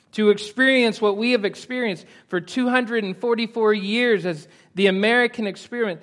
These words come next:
has been truly unique, abnormal,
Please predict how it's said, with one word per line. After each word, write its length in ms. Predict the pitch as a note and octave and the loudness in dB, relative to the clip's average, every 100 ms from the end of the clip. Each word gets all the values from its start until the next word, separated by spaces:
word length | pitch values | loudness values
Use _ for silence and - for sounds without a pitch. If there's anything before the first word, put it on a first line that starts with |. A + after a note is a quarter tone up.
| - | -12
has 220 | - G#3+ F#3 | -2 -2 0
been 160 | G#3+ | -6
truly 500 | G3+ - B3+ C4 B3 | -6 -6 -4 -2 -4
unique, 880 | G3 F#3 F#3+ F#3+ A3+ C#4 C4 - - _ _ - | -4 -6 -4 -2 -2 -4 -8 -18 -20 _ _ 0
abnormal, 640 | G3 G3+ G#3+ A#3+ A#3+ | 2 2 2 2 0